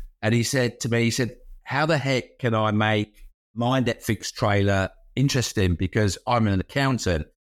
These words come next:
And he got a great sense of humour, Sam. He said to me, "You know,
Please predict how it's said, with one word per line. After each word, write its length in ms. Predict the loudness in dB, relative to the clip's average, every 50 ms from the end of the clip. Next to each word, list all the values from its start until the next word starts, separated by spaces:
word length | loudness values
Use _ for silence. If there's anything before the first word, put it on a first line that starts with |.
| _ _ _ -6
And 100 | -4 -4
he 60 | -2
got 240 | 0 0 -2 -2 -2
a 20 |
great 220 | -2 -2 -2 -2
sense 200 | -2 -2 0 0
of 80 | -2 0
humour, 300 | 0 2 2 2 0 -2
Sam. 300 | -2 0 0 2 2 2
He 100 | 0 0
said 180 | 0 -2 -2 -4
to 100 | -4 -4
me, 100 | -2 0
"You 140 | 0 2 2
know, 160 | 2 0 -2